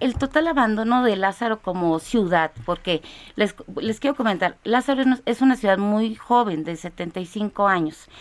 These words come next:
El puerto tiene muy poco tiempo de haber nacido, cerca, poco menos de cincuenta años. Entonces, el, el crecimiento desproporcional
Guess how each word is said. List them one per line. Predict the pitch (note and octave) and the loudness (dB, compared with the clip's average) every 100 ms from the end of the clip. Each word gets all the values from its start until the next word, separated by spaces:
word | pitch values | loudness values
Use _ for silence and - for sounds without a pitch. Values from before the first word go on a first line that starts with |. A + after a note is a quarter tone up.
| - - - | -20 -20 -2
El | A3+ A3 | 0 2
puerto | C#4 C#4+ C4+ A#3 | 2 2 0 -4
tiene | A#3 B3 A#3+ | -2 0 2
muy | A#3+ B3 | 4 2
poco | - A#3+ A#3+ | 2 -2 -2
tiempo | A#3 - A#3+ B3 - G3 | -6 0 2 2 0 -2
de | F3+ | 0
haber | F3+ G3 | 0 0
nacido, | G#3+ G#3 G#3 G3+ G3 F#3 | 0 -2 -4 -2 0 -2
cerca, | E3+ A3 G#3+ - A#3 G#3 - - - | -6 -6 -6 -2 -2 -2 -10 -20 -2
poco | B3 B3 C4+ | -2 0 0
menos | C4 A#3+ A#3 | 0 0 -2
de | G#3+ | -4
cincuenta | - F#3+ G3 F#3+ - F#3 | -6 -8 -4 -4 -2 0
años. | F3 E3 - - - - | 0 -2 -6 -20 -20 -14
Entonces, | - C4+ C4 C4 - | 0 2 2 -2 -8
el, | A#3 - A#3+ | -6 -2 -2
el | - | -4
crecimiento | - C4 B3 C4 D4 D#4 E4+ | 0 0 2 4 6 4 2
desproporcional | D4+ A3 _ G#3 G#3 - G3 F3+ - F3+ F#3 F#3 F3 | 0 -2 _ -2 -2 0 -4 -4 -6 -4 0 0 -2